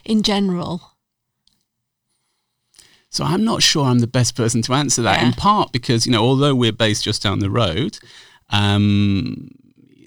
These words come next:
Speaker 2: our customers, you know, we, we have done way more business with companies in London, Berlin and San Francisco than we have in Sheffield. So, you know, it's a difficult one for me to answer. I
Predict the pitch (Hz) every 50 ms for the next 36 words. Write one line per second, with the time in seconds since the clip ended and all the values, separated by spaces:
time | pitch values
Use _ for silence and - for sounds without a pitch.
0 | - _ - - - 127 127 120 - - 135 123 - - 120 113 113 117 135 120
1 | 120 135 139 143 127 139 139 143 143 151 156 151 143 - _ _ _ - 120 120
2 | 131 120 113 117 143 160 185 190 170 147 120 127 123 117 117 107 104 104 - -
3 | 110 107 101 - - - 113 104 101 - - 101 104 98 98 95 95 - 92 92
4 | 90 87 90 92 95 98 98 95 87 92 90 90 90 87 85 - 107 104 101 98
5 | 101 98 92 90 90 90 - 104 92 90 - 95 92 - - 131 123 - - 104
6 | 101 95 98 98 98 98 98 95 101 95 95 98 98 - - 147 127 110 - -
7 | 95 - 69 - - - 98 92 92 98 - - _ _ _ _ _ _ _ -
8 | 104 92 - - 107 107 - 139 113 - 147 127 - 107 - 127 110 104 90 107
9 | 101 101 - - 95 101 101 - - 107 107 101 - - 90